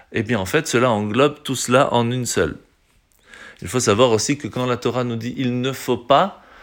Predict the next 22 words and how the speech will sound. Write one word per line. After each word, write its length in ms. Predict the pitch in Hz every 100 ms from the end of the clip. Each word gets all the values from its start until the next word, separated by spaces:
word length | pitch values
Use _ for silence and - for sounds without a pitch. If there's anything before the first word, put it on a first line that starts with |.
| _
cela 200 | - 110
ne 80 | 120
veut 120 | 113
pas 120 | 107
dire 240 | 117 170 170
que 80 | 131
c'est 240 | 127 -
une 100 | 113
mitzvah 320 | 113 107 120
négative. 760 | 120 110 107 131 131 202 110 - _ _ - -
Cela 280 | - - 107
peut 160 | 110 110
être 220 | 123 -
aussi 180 | 101 -
un 140 | 123
conseil. 420 | 98 139 131 110 78 - _ _ _ _ _ _ - - - -
Et 80 | -
puis, 240 | 117 208 233
il 80 |
faut 140 | 165 185
aussi 260 | 165 -
savoir 640 | 175 139 107 104 110 143 -